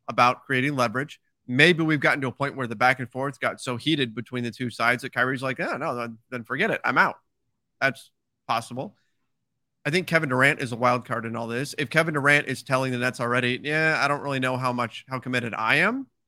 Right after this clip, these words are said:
that changes a lot, um, which is what we're hearing, that he's kind of monitoring the situation and trying to figure things out with the, with the Nets.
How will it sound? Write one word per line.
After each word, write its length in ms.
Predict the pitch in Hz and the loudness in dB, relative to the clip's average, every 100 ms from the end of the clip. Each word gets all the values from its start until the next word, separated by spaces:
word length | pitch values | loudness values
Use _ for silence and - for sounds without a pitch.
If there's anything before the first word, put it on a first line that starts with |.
| _ _ _ _ _ _ _ | _ _ _ _ _ _ _
that 200 | 143 143 | 4 4
changes 360 | - 143 120 113 | 4 0 0 -6
a 60 | |
lot, 340 | 113 101 143 - _ _ _ _ - | -4 -2 -2 -6 _ _ _ _ -6
um, 320 | 123 117 117 | -2 0 0
which 220 | 123 123 | -2 -4
is 100 | 120 | -6
what 140 | 127 117 | -6 -6
we're 80 | |
hearing, 240 | 113 113 135 | -2 -2 0
that 100 | 123 | -2
he's 160 | 131 | -4
kind 160 | 120 123 | -2 -4
of 80 | 113 | -2
monitoring 500 | 110 117 117 117 117 | -2 -2 -4 -4 -6
the 60 | |
situation 540 | 110 - 113 113 107 143 | -8 -10 -6 -6 -6 -8
and 100 | 143 | -6
trying 200 | - 120 | -4 -4
to 60 | 113 | -4
figure 200 | 120 113 | -6 -6
things 220 | 117 117 | -6 -2
out 180 | 117 120 | -2 -4
with 80 | |
the, 220 | 113 113 110 | -8 -8 -8
with 120 | 127 107 | -12 -6
the 60 | |
Nets. 300 | 117 151 - | -2 -2 -4